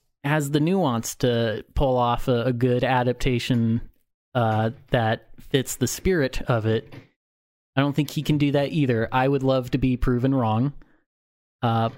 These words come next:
I don't feel good about it, but we're gonna get a trailer Thursday, apparently, so that will either,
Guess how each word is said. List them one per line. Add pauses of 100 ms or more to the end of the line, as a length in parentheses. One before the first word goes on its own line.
I
don't
feel
good
about
it,
but
we're
gonna
get
a
trailer (140)
Thursday,
apparently,
so (220)
that
will
either,